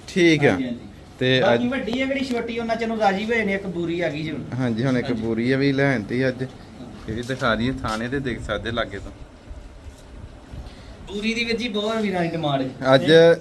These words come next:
Speaker 2: ਸਿੰਘ ਵੇਖੋ ਨਿੱਕਾ ਨਿੱਕਾ ਲੱਗਾ।
Speaker 1: ਮੱਝਾਂ ਦੋ ਆ, ਦੋਵੇਂ ਡਿਮਾਂਡ ਵਾਲੀਆਂ, ਨੀਲੀ
Speaker 2: ਨਾ,
Speaker 1: ਦੀ ਵੀ
Speaker 2: ਨਾ, ਪੂਰੇ
Speaker 1: ਡਿਮਾਂਡ
Speaker 2: ਡਿਮਾਂਡ
Speaker 1: ਰਹਿੰਦੀ ਆ
Speaker 2: ਵਾਲੀ, ਹਾਂਜੀ।
Speaker 1: ਤੇ ਬੂਰੀ ਵੀ ਡਿਮਾਂਡ ਚ
Speaker 2: ਹਾਂਜੀ,
Speaker 1: ਰਹਿੰਦੀ ਆ।
Speaker 2: ਹਾਂਜੀ।
Speaker 1: ਤੇ ਇਹ ਕਿੰਨੇ ਕੁ ਦੁੱਧ ਵਾਲੀ ਆ?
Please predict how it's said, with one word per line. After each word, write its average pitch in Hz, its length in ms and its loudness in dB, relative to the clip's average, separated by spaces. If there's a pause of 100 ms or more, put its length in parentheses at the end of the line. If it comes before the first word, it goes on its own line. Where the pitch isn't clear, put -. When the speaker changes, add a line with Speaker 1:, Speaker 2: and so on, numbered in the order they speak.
(260)
Speaker 2:
ਸਿੰਘ 196 260 -8
ਵੇਖੋ 226 240 -6
ਨਿੱਕਾ 214 200 -4
ਨਿੱਕਾ 170 200 -4
ਲੱਗਾ। 127 320 -8
Speaker 1:
ਮੱਝਾਂ 139 400 2
ਦੋ 143 240 4
ਆ, 160 60 6
ਦੋਵੇਂ 160 260 2
ਡਿਮਾਂਡ 160 320 2
ਵਾਲੀਆਂ, 120 280 2
ਨੀਲੀ 123 140 2
Speaker 2:
ਨਾ, 120 60 0
Speaker 1:
ਦੀ 131 80 4
ਵੀ 135 40 4
Speaker 2:
ਨਾ, 151 100 4
ਪੂਰੇ 156 100 2
Speaker 1:
ਡਿਮਾਂਡ 147 400 4
Speaker 2:
ਡਿਮਾਂਡ 139 220 4
Speaker 1:
ਰਹਿੰਦੀ 151 80 4
ਆ 156 60 4
Speaker 2:
ਵਾਲੀ, 143 260 0
ਹਾਂਜੀ। 131 220 -6
Speaker 1:
ਤੇ 143 100 4
ਬੂਰੀ 135 300 4
ਵੀ 151 120 0
ਡਿਮਾਂਡ 127 340 2
ਚ 110 120 -2
Speaker 2:
ਹਾਂਜੀ, 104 240 0
Speaker 1:
ਰਹਿੰਦੀ 104 140 -2
ਆ। 104 40 -6
Speaker 2:
ਹਾਂਜੀ। - 60 -12 (300)
Speaker 1:
ਤੇ 147 180 0
ਇਹ 156 160 8
ਕਿੰਨੇ 170 200 0
ਕੁ 160 60 -2
ਦੁੱਧ 143 240 -2
ਵਾਲੀ 135 220 2
ਆ? 123 80 -2